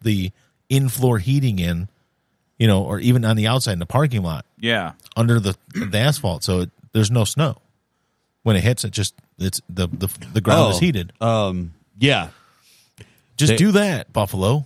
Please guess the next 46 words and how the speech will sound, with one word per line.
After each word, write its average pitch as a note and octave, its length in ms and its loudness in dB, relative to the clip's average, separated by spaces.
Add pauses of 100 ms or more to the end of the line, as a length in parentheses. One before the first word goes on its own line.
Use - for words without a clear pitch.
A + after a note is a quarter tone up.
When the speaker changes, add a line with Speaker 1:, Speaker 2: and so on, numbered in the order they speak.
(140)
Speaker 1:
The A2 140 2
Speaker 3:
there A2 80 6
Speaker 1:
entire D3+ 280 2
city. C3 400 -2
Speaker 2:
We A2+ 80 -6
lost B2 320 0
six - 380 -8
viewers G2+ 480 -6
out E2+ 140 -8
of D#2 60 -12
this D2+ 120 -12
stupid - 380 -16
thing. - 140 -20
Speaker 3:
There G#2 200 2
was, G2+ 240 2
um, D2+ 560 -4 (760)
like, E2+ 340 -8 (320)
uh, D2+ 320 -6 (320)
one A2 220 2
of B2 60 2
the G#2+ 40 0
guys F#2 260 0
I F2 120 -2
worked E2 260 -2
with E2 160 -4
out E2 140 -2
in D#2 100 -6
Utah, E2+ 380 -2
his, F2+ 560 -4 (600)
uh, B1 260 -10 (300)
neighborhood, D#2+ 720 -2 (920)
they F2+ 140 0
were D#2+ 100 -2
built, F#2 360 0
he, D#2 180 -4
when E2 160 -2
he G2 80 2
bought E2+ 240 0
his D#2 120 -6
house, D#2 220 -4
they - 80 -10
were D2 160 -4
building D#2 440 0
that C#2+ 180 -4
whole D#2 120 -2
s-, - 220 -12